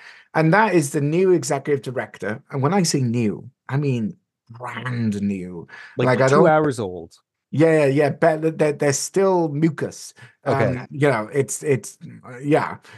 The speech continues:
Speaker 1: Uh, so Pride P E I, Prince Edward Island, um,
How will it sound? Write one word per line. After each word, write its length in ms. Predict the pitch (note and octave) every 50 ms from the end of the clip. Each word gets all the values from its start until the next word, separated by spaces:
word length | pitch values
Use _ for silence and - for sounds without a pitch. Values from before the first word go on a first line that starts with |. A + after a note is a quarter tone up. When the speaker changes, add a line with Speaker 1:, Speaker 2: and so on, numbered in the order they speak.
| - _ -
Speaker 1:
Uh, 240 | - D#3+ D#3+ E3+ -
so 260 | - - G#3+ G#3 G3
Pride 640 | - - - - G#3+ A3 A3+ B3 B3+ A#3 G#3 - -
P 260 | G#3 G#3+ G#3+ F3 D3+
E 60 | C#3+
I, 160 | B2 C3 C#3
Prince 240 | C3+ F3 F3 E3 E3
Edward 180 | D#3+ D3 C#3+ C3+
Island, 500 | B2 A#2 A#2 A2+ A#2 A#2 A2+ G#2+ A#2 - -
um, 320 | C3 C3 B2+ B2+ B2+ B2